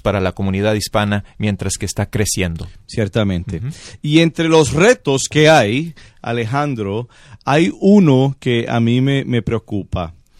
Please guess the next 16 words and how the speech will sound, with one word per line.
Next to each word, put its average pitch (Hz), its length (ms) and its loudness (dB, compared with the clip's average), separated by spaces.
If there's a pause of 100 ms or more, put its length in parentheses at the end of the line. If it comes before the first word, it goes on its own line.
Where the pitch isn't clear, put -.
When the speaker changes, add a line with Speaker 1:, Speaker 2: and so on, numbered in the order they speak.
(160)
Speaker 2:
y 143 180 0
es 160 140 0
el 202 120 2
reto 156 640 4 (100)
de 117 220 -6
tener 123 440 -4
una 151 280 -4
claridad, 117 760 0 (280)
¿no? 120 240 -2
Speaker 1:
Ujú. 95 240 -8 (440)
Speaker 2:
Con 117 240 -2
ciertas 143 440 2
cosas 190 480 2
que 123 100 -6
son 143 320 0
básicas 139 640 2